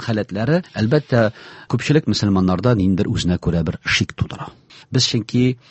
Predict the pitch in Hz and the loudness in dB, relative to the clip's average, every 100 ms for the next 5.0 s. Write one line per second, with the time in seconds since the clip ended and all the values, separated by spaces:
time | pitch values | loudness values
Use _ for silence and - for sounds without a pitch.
0 | - 113 - 123 123 104 101 110 87 98 | -4 -2 2 2 2 2 2 2 2 0
1 | 90 80 101 - - 104 92 80 78 - | 0 -2 -4 -4 -8 -4 -2 -2 -4 -6
2 | - 135 - 107 - 82 110 123 123 - | -2 -2 -2 -6 -4 0 2 2 -2 -10
3 | 80 90 110 - 82 92 98 101 - _ | -6 -2 -2 -2 -4 -2 -2 -2 -6 _
4 | _ - 98 92 - 90 - 85 82 | _ -6 -4 -4 -4 -4 -4 -4 -6